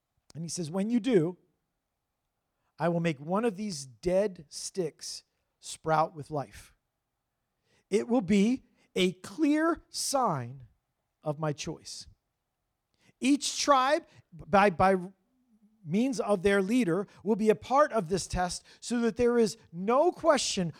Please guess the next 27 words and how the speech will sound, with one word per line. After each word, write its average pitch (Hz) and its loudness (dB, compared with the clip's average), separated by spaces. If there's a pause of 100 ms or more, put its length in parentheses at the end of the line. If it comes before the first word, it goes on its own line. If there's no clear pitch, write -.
(140)
among 208 2
the 196 2
whole 370 8 (180)
of 262 -2
Israel 156 0 (460)
what 196 0
I 190 2
want 180 -4 (480)
you 151 -14
to 139 -12
do. 131 -12 (1500)
Sometimes 262 -4
I 180 -2
get 180 -2
really, 226 -2 (360)
like, 151 -8 (140)
passionate 208 -4
about 160 -4
stuff - -6
like 165 -8
this 147 -12
because 156 -6 (340)
I 190 0
feel 294 -4
like 311 0
God's 185 0 (460)
character 147 0